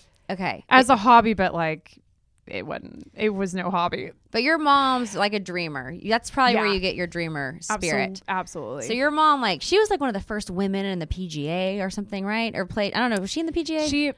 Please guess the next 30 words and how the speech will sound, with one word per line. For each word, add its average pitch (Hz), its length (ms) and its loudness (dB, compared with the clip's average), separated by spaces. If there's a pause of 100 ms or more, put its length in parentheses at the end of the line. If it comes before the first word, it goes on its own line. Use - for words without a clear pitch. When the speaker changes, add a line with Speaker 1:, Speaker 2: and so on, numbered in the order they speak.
Speaker 2:
yeah, 214 240 2
she 254 220 -4
played 294 280 2
on 285 140 0
the 262 120 -2
L 190 140 0
P 214 180 -4
G 208 160 -4
A 208 160 2
tour, 190 580 2 (480)
and, 175 380 -2
um, 160 480 -2 (440)
yeah, 302 160 6
I 262 60 6
mean, 233 140 2
it 226 60 4
was 226 180 6
a, 220 160 6 (160)
it 262 80 8
was 277 180 4
a 269 80 4
time 214 460 4
where 175 340 6 (280)
it 220 100 6
was 240 160 4
still 240 300 4
pretty 208 400 -2
early 160 280 2
on. 139 500 -6 (140)
Um, 160 540 -4